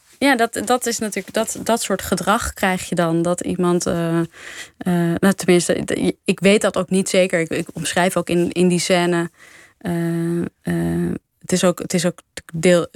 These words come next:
deels een fictieve scène, maar ik omschrijf daarin ook van: wat is nou de reden, eh, dat iemand niet gewoon zegt: "Nee hoor, dit is mijn dochter." Ehm,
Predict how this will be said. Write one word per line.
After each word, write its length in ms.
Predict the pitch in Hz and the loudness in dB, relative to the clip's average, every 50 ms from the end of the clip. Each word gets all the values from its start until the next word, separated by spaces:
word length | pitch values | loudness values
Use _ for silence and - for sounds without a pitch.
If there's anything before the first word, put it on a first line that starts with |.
| 180 160 | -6 -2
deels 300 | - 185 185 180 175 - | 0 2 2 2 2 -2
een 120 | - 180 | -2 -4
fictieve 460 | - - 196 - - - 190 - - | -2 -4 -4 -4 -2 -4 -4 -2 -4
scène, 340 | - - - 175 170 170 180 | -2 0 2 2 4 2 2
maar 160 | 185 185 180 | 2 2 0
ik 200 | 180 175 - - | 0 -2 -4 -6
omschrijf 400 | 180 160 - - 202 190 196 208 | -6 -4 -2 0 2 2 2 2
daarin 260 | 190 170 - 170 175 160 | 2 2 2 2 2 2
ook 140 | 165 165 | 0 0
van: 160 | - - 180 175 | 0 0 2 2
wat 160 | 180 180 - | 2 2 0
is 80 | 180 | 0
nou 180 | - 190 170 170 | 2 2 2 4
de 80 | 165 175 | 4 4
reden, 520 | 170 185 196 233 240 214 175 165 170 - _ _ _ _ _ _ _ _ _ _ | 4 4 4 4 2 2 0 -2 -4 -8 _ _ _ _ _ _ _ _ _ _
eh, 440 | 180 175 165 165 165 165 165 165 - - | -4 -4 -2 -2 -4 -4 -4 -4 -6 -6
dat 340 | - - 175 - 180 175 | -6 -2 0 0 0 0
iemand 300 | - - 180 180 175 175 | 0 -2 0 0 2 4
niet 180 | 180 175 170 - | 2 2 2 0
gewoon 180 | - - 170 170 | -2 -2 0 0
zegt: 180 | 170 170 165 - | 0 0 0 0
"Nee 140 | 240 254 254 | 2 2 4
hoor, 100 | 202 175 | 4 4
dit 140 | 180 196 180 | 2 0 -2
is 140 | 196 - - | -4 -4 -2
mijn 160 | 190 180 180 | -2 0 0
dochter." 480 | 170 220 220 - - - 156 165 196 - _ _ - - - - - - - _ _ _ _ _ _ | 0 0 -2 -2 -6 -6 -6 -6 -8 -10 _ _ -20 -20 -20 -20 -20 -20 -20 _ _ _ _ _ _
Ehm, 480 | 180 170 165 165 160 160 160 160 165 | -4 -2 -2 0 0 0 0 0 -2